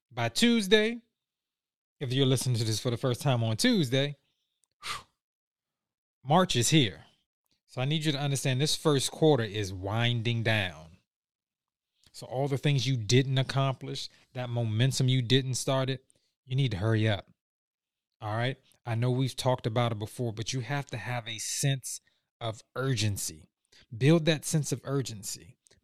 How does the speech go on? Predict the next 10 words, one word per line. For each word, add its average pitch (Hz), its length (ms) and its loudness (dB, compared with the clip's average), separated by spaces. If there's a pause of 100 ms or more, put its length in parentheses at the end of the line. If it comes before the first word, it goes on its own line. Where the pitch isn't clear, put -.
Build 160 240 4
it 160 100 4
into 156 280 2
your 131 180 0
discipline. 110 640 -6 (240)
Now, 127 300 -2 (340)
when 131 220 -4
I 143 100 2
say 196 320 2
that, 113 300 0